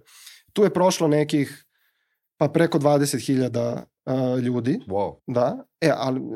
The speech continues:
Speaker 1: to, pazi, to u online-u gledaju ono puta dva, puta tri. To što mi znamo da ono firma, iako smo mi, naravno, firme su kupovale više naloga,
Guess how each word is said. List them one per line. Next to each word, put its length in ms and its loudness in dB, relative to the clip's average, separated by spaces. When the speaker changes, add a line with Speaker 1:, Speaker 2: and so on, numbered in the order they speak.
Speaker 1:
to, 220 -10
pazi, 280 -2
to 120 0
u 160 2
online-u 400 2
gledaju 480 2
ono 260 0
puta 260 -4
dva, 200 0
puta 260 -4
tri. 240 -8
To 180 -4
što 160 -4
mi 140 2
znamo 420 2
da 100 0
ono 160 0
firma, 480 0
iako 220 2
smo 120 -2
mi, 120 4
naravno, 380 4
firme 240 -2
su 140 -4
kupovale 520 2
više 300 -2
naloga, 480 2